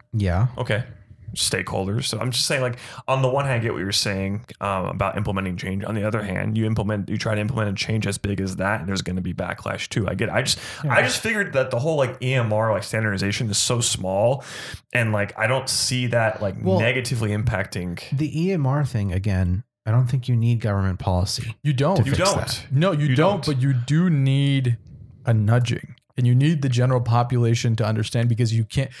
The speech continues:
Speaker 3: this is, I, otherwise it's gonna be a small, it's gonna be a small thing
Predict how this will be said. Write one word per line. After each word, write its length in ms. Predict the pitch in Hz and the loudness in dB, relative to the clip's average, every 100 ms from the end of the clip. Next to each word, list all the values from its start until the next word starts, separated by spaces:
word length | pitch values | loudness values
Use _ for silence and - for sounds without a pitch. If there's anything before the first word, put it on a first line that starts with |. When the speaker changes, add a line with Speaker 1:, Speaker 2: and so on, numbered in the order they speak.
| - - | -20 -8
Speaker 3:
this 180 | 139 147 | -2 0
is, 80 | 165 | 0
I, 160 | 123 143 | 2 0
otherwise 680 | 151 147 180 143 143 139 135 | 2 2 2 0 2 2 2
it's 140 | 131 120 | -2 -2
gonna 180 | 135 135 | 0 2
be 540 | 123 127 127 127 123 - | 4 4 4 2 0 -2
a 40 | |
small, 880 | 110 - 131 123 127 147 160 165 160 _ _ _ _ - | 0 0 2 4 4 4 2 2 -2 _ _ _ _ -8
it's 100 | 123 | -4
gonna 140 | - 160 | 0 2
be 80 | |
a 20 | 135 | 2
small 400 | - 131 135 151 | 2 4 4 2
thing 500 | 135 135 135 135 | 2 0 0 -2